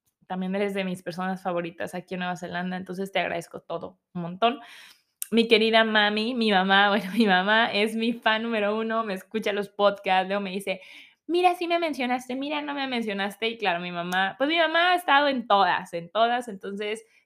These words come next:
Te amo, mami, muchas gracias por escucharme, por hablarme de, de, darme feedback, ¿no? De mis, de mis podcasts, y ha sido una cosa muy bonita porque, pues, yo he hablado de muchos temas, amigos, ¿no? He hablado de masturbación, he hablado de no sé qué, y mi mamá me decía: "Esos temas,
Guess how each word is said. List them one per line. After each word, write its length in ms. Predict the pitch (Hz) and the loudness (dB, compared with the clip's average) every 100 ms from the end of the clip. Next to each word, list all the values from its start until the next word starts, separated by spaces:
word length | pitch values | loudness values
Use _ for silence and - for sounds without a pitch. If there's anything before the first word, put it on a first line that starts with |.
| - | -4
Te 140 | 233 | 2
amo, 220 | 233 254 | 4 2
mami, 300 | 247 240 233 | 0 0 0
muchas 280 | 240 240 247 | -2 -4 -6
gracias 520 | 220 196 196 202 202 196 | -4 -4 -4 -8 -8 -12
por 260 | 180 175 170 | -8 -8 -8
escucharme, 680 | 185 - 190 240 254 269 247 | -12 -14 -2 2 2 0 -6
por 320 | 190 180 175 _ _ _ _ - | -6 -8 -8 _ _ _ _ -4
hablarme 540 | 196 208 220 240 220 | 0 4 4 2 -4
de, 480 | 202 180 170 170 - | -6 -6 -6 -6 -8
de, 380 | 170 170 - - - _ _ _ _ _ _ _ _ _ - | -8 -8 -10 -14 -18 _ _ _ _ _ _ _ _ _ -4
darme 280 | 208 233 262 | -2 0 0
feedback, 500 | 294 269 226 254 233 | 0 0 2 2 0
¿no? 220 | 214 240 | -8 -6
De 80 | 214 | -8
mis, 280 | 180 180 _ | -10 -14 _
de 120 | - | -14
mis 160 | 180 170 | -14 -10
podcasts, 360 | 220 220 247 233 | -10 -6 -6 -4
y 40 | |
ha 40 | |
sido 200 | 233 247 | -4 -2
una 200 | 254 247 | -2 -4
cosa 160 | 254 247 | -4 -4
muy 120 | 240 | -4
bonita 400 | 233 214 214 247 | -4 -4 -4 -4
porque, 460 | 233 214 202 190 165 - - | -4 -8 -4 -6 -6 -14 -8
pues, 100 | 226 | -4
yo 60 | |
he 20 | 208 | 2
hablado 200 | 208 269 | 4 4
de 40 | |
muchos 300 | 214 190 185 | 2 -10 -10
temas, 320 | - 254 254 | -6 -4 -2
amigos, 240 | 208 190 180 | -4 -6 -6
¿no? 80 | |
He 60 | 196 | -4
hablado 180 | 190 190 | 0 0
de 60 | |
masturbación, 800 | 190 185 185 - - 240 247 233 220 | -2 -8 -10 -12 -10 -2 0 0 -2
he 40 | |
hablado 220 | 190 185 | -2 -2
de 60 | 175 | -4
no 60 | |
sé 100 | 196 | -6
qué, 160 | 214 233 - - _ | -6 -6 -10 -20 _
y 120 | 277 | 0
mi 120 | 285 | 2
mamá 280 | 240 196 208 | 0 0 0
me 100 | 247 | 0
decía: 220 | 269 269 | 0 -2
"Esos 240 | 220 - 285 | -4 -10 -6
temas, 280 | 349 392 | -4 -4